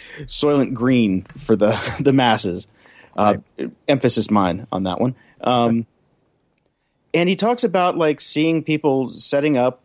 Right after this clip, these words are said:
Speaker 1: for the night, uh, outside of a, basically, like, a, a food
Speaker 2: Talking
Speaker 1: bank.
Speaker 2: about his wa-,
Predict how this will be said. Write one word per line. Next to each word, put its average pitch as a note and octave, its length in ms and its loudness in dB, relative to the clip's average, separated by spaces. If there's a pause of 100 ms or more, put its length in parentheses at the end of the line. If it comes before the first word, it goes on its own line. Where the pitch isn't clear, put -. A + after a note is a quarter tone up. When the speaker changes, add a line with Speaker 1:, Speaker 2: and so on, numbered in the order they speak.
(120)
Speaker 1:
for - 180 -2
the C#3+ 80 0
night, A#2+ 520 0 (280)
uh, A#2 240 2
outside A#2 440 0
of A2+ 140 0
a, A2 420 2
basically, A2 560 -2
like, G2+ 200 0
a, G2+ 360 2
a G2+ 100 0
food A#2+ 260 -2
Speaker 2:
Talking G3+ 160 -2
Speaker 1:
bank. F#2+ 120 0
Speaker 2:
about F3+ 100 -2
his F3+ 180 -6
wa-, D#3+ 120 -6